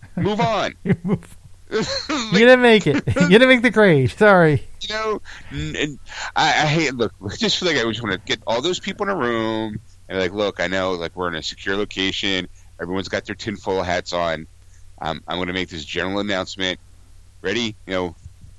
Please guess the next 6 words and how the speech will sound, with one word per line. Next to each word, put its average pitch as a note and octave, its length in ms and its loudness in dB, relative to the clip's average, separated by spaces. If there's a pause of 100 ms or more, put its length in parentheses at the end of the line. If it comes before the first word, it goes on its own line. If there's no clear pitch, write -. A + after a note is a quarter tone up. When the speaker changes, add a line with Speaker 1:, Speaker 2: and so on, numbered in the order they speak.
(1500)
Speaker 1:
no F#3+ 380 0
one A#3 240 0
cares G#3+ 480 0
about G#3 440 0
you. C3+ 420 -2 (160)
<laughs> - 1700 -8